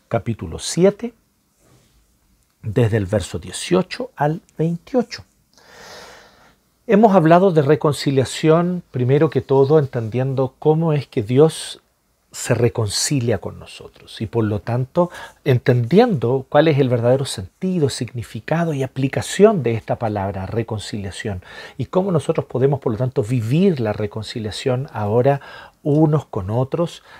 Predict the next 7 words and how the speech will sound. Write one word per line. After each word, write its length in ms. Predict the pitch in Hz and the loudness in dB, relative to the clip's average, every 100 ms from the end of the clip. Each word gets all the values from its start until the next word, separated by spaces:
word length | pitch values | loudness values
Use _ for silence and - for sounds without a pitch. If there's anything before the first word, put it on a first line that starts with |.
| _ | _
desde 400 | 131 170 180 180 | 4 6 6 6
la 140 | 160 120 | 6 6
base 480 | 147 151 - 180 | 6 4 -2 -4
de 220 | 147 127 127 | -2 -2 0
lo 220 | 123 123 | -2 -2
que 160 | - | -6
Dios 800 | 107 107 147 147 196 247 - - | -8 -4 0 2 2 0 -8 -14